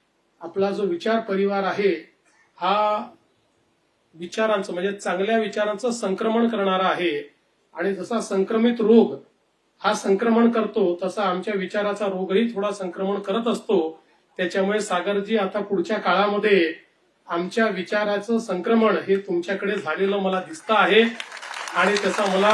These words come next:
अतिशय मनापासून आनंद आहे, कारण चांगलं कार्य करण्याकरता समाजातले सगळे लोक हे एकत्रितच आले पाहिजेत आणि ते काम या ठिकाणी होतंय. मी आजच्या या प्रसंगी अधिक बोलणार नाही, पण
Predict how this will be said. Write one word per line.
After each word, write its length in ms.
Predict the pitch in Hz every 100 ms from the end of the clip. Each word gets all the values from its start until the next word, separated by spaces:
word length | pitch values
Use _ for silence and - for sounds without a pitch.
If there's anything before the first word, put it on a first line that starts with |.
| 208
अतिशय 520 | - 202 202 220 254
मनापासून 600 | 240 208 208 208 190 226
आनंद 480 | 220 214 165 196 202
आहे, 360 | 202 180 214 233 233 - - - - - -
कारण 400 | 202 240 269 277 - - - - - - -
चांगलं 420 | 190 214 254 277
कार्य 460 | 254 202 202 214 226
करण्याकरता 760 | 208 185 202 190 185 185 196 208
समाजातले 800 | 196 170 170 190 185 - 196 214
सगळे 360 | - 190 180 190
लोक 300 | 165 170 202 220 233 - _ _ _ _
हे 100 | 208 226 -
एकत्रितच 840 | 180 - 226 214 - 233 233 294 262
आले 240 | 202 214
पाहिजेत 560 | 202 175 185 214 196 170 - _ _ -
आणि 160 | 175 190
ते 220 | 196 196
काम 420 | 202 190 202 208 -
या 100 | 170
ठिकाणी 360 | 165 175 180 170
होतंय. 340 | 165 165 180 160 - _
मी 100 | 180
आजच्या 300 | 170 170 202
या 120 | 196
प्रसंगी 440 | 196 226 - 190 196
अधिक 340 | 170 190 202
बोलणार 340 | 170 175 196 202
नाही, 240 | 202 233
पण 320 | 233 247 233